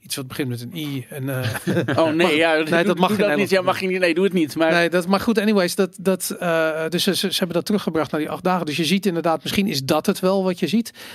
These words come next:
Speaker 1: Maar aan de andere kant heb ik ook zoiets van, als, als dat die zestig plus groep beschermt, blijkbaar, voor ernstig verloop of ziekteopname of I C, I C
Speaker 2: Mhm.
Speaker 1: bedden, wa-, wa-, wat het ook is, wat het
Speaker 2: I C,
Speaker 1: weergeeft.
Speaker 2: eh, ja.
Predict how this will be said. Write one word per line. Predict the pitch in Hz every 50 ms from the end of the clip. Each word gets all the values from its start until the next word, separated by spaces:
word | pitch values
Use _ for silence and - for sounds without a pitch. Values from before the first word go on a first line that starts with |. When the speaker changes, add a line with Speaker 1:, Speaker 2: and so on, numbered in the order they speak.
| - -
Speaker 1:
Maar | - 147 147
aan | - - 175
de | 175
andere | 202 247 240 -
kant | 180 131
heb | 135 139
ik | -
ook | - 202 185
zoiets | - - 147 135 131 -
van, | - 175 160 - - - - - - _ _ _ _ _
als, | - 214 226 - - - _ _ _ _ _ _ _ _ _ _ _ -
als | - - 202 - -
dat | - 226 208 196 185 - - _ -
die | - 180 170 156
zestig | - - - 214 202 - - - - - - _
plus | - 208 196 180 - - - - - - _ _ _ _
groep | - - - - 208 190 - - - _ -
beschermt, | 160 151 151 - 196 190 196 170 143 117 113 - - - _ _ _
blijkbaar, | - 156 160 170 170 139 135 117 113 113 120
voor | - - - 160 -
ernstig | 160 165 165 - - 147 -
verloop | - - 156 143 135 -
of | - - -
ziekteopname | 185 175 - - 151 143 - 147 139 139 135 139
of | 135 131
I | - -
C, | 160 - - 151 - -
I | 170
C | 151 - -
Speaker 2:
Mhm. | 156 156 165 -
Speaker 1:
bedden, | 143 143 135 127 131 135
wa-, | 135 143 143
wa-, | 139 143 143
wat | 143 156 175 175
het | 185 -
ook | 151 143 131 _ - -
is, | - 135 -
wat | - 143 131
het | 139 127
Speaker 2:
I | 139
C, | 175 180
Speaker 1:
weergeeft. | 185 180 151 135 135
Speaker 2:
eh, | 135 113
ja. | 135 117 107